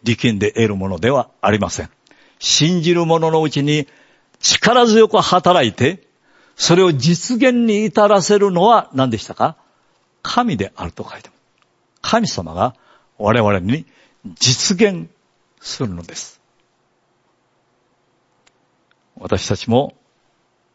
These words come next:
キリストを見上げて、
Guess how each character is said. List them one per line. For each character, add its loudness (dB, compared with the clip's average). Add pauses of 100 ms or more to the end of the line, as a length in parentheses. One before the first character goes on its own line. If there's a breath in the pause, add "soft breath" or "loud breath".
(2250)
キ -6
リ -2
ス -8
ト -2
を -2
見 0
上 2
げ 2
て、 -10